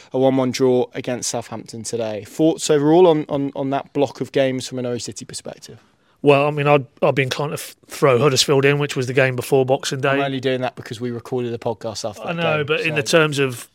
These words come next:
Speaker 2: overall, it, 'cause a lot was made, and again, you know,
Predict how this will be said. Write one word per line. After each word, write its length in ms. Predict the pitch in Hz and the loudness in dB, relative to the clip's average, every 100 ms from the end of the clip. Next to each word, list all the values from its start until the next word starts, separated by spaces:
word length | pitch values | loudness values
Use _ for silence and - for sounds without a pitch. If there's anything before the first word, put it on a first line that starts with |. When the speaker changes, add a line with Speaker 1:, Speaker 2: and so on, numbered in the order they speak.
| _ - - _ - | _ -14 -14 _ 2
Speaker 2:
overall, 600 | 175 160 139 139 127 127 | 6 6 4 2 2 -2
it, 160 | - - | -6 -8
'cause 200 | 139 127 | -6 -2
a 60 | |
lot 160 | 131 143 | 0 0
was 140 | 127 | -2
made, 320 | 139 135 127 | 0 2 2
and 100 | 123 | 0
again, 360 | 123 135 127 117 | 0 2 2 -2
you 80 | 143 | -10
know, 200 | 120 113 | -10 -10